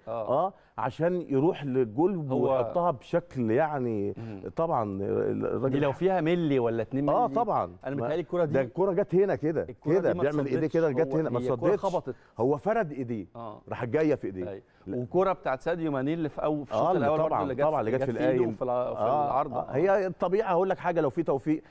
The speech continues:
Speaker 2: بتيجي في ال-، في القايم وتخبط في الحارس وتخش.
Speaker 1: أها.
Speaker 2: آه، بتاعت صلاح دي ما، يعني صعب جدا أي حارس يط-، يطلعها يعني.
Speaker 1: آه.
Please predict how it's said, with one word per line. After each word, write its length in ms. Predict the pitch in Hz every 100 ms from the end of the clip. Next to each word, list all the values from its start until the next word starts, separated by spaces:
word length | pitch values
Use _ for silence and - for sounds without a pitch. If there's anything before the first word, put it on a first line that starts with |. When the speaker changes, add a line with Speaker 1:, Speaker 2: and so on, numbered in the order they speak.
| - 110
Speaker 2:
بتيجي 320 | 107 151 165
في 100 | 131
ال-، 200 | 110 104
في 120 | 117
القايم 400 | 104 127 143 135
وتخبط 420 | 107 151 135 127
في 120 | -
الحارس 440 | 101 - 110 127 143
وتخش. 420 | - 214 - - _
Speaker 1:
أها. 200 | 110 98 - -
Speaker 2:
آه، 160 | 107 117
بتاعت 300 | 95 151 -
صلاح 260 | 127 147
دي 140 | 117 139
ما، 160 | 135
يعني 260 | 104 101 98
صعب 300 | - 135 113
جدا 360 | 120 131 104 92
أي 140 | 123
حارس 320 | 131 123 -
يط-، 200 | 95 104
يطلعها 580 | 104 98 104 117 123 87
يعني. 120 | 73
Speaker 1:
آه. 140 | 110